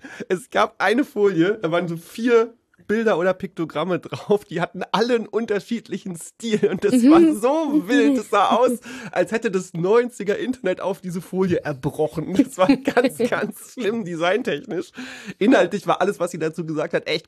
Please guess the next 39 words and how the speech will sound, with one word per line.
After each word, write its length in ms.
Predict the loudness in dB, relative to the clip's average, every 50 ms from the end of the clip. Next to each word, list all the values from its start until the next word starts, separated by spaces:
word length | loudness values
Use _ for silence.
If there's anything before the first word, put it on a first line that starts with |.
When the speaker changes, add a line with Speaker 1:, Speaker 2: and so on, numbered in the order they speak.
| -10 -6
Speaker 1:
cool. 200 | -6 -6 -6 -6 -10
Wie 60 | -14
gesagt, 220 | -4 -4 -4 -4
das 140 | -4 -6 -6
will 80 | -6 -4
ich 80 | -2
hervorheben. 500 | -4 -2 0 2 2 4 4 2 0 -2 -8 -12 -20 -20 -20 _ _ _ _ _ _ 0
Aber 140 | 0 0 2 0
wie 100 | -2 -2 -2
das 180 | -6 -6 -4 -4
aussah. 540 | -2 0 0 0 -2 -4 -6 -4 -2 -2 -2
Und 140 | 0 0
dann 120 | -2 0 2
war 80 | 0
das 120 | 0 0 0 _
Allerlustigste, 880 | 0 2 2 2 0 -4 -8 -8 _ -10 -10 -10 -8 -4 -4 -4 -4 -6 -14 -20 -20 -20 -20 -20 -20 _ _
dass 180 | 0 0 0 0
sie, 140 | -4 -4 -2
und 100 | 0 0
das 120 | 0 -2
ist 120 | -4 -4 -2
ja 80 | 0
auch 160 | -2 -2 -4 _ _ _ _
gut 240 | 2 2 2 2 0
und, 220 | -6 -10 -8 -6
und 200 | -6 -4 -4 -2
richtig 320 | -2 -2 -2 -4 -12 -10
in 120 | -8 -6 -6
der 100 | -4 -6
wissenschaftlichen 540 | -6 -8 -6 -4 -4 -4 -4 -4 -8 -8 -6
Praxis, 300 | -6 -6 -6 -8 -6 -6
sie 60 | -6
hat 80 | -2 0
ihre 100 | -2 -2
Bildquellen 640 | 0 0 0 0 0 -2 -8 -4 -4 -4 -4 -4 -6
angegeben, 640 | -6 -4 -4 -4 -6 -6 -4 -4 -2 0 -2 -2 -2
direkt 420 | -2 -2 0 0 -2 -4 -6 -10 -4
neben 480 | -2 0 0 0 0 0 -2 -2 -2 -2
dem, 360 | -2 0 0 0 -2 -2